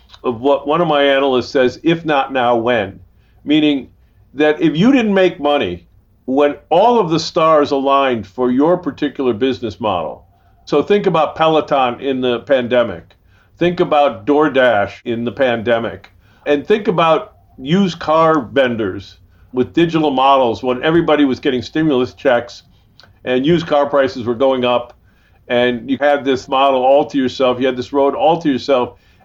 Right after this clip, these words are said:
you couldn't make money. The model just didn't make money in the greatest of all circumstances. What is gonna happen when things get tougher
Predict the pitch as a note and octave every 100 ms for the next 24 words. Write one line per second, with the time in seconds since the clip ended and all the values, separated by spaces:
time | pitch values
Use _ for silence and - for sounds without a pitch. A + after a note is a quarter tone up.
0 | D3+ B2+ D#3+ C#3 A#2+ A#2 G2 - _ _
1 | B2 C3 D3+ D3 A#2+ B2+ - C#3+ C3 B2+
2 | F#2+ A#2 A#2+ A2 F#2+ A#2+ A#2 G2 B2+ G#2
3 | D3 G3 G3 - D#3 C#3 C#3 C3+ C3 B2+
4 | A#2 - F#2+ F2+ - - _ _ _ _
5 | A2+ C3+ A3+ A#3+ - F#3 C#3+ D3+ D#3+ C#3
6 | A#2+ G#2+ C#3 C3 - C3 A2 - G#3 -
7 | A#2 D#2